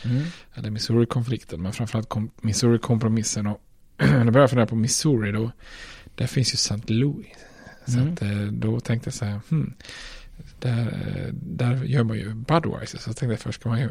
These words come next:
Speaker 2: rekommendera något så amerikanskt som en Bud bara.
Speaker 1: Ja.
Speaker 2: Men så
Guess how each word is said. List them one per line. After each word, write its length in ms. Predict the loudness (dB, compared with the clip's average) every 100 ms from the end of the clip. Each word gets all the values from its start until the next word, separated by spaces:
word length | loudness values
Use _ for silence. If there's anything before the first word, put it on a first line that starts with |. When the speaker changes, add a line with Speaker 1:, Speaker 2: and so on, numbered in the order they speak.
| -4
Speaker 2:
rekommendera 500 | -4 -2 0 0 0
något 280 | 0 -6 -18 -8
så 160 | 0
amerikanskt 520 | 0 0 0 0 -2
som 140 | -6 -6
en 140 | -6 -8
Bud 500 | -12 -6 -2 -2 -4 -10
bara. 260 | -12 -12 -14 -16 -2
Speaker 1:
Ja. 220 | 0 2
Speaker 2:
Men 80 | 4
så 140 | 4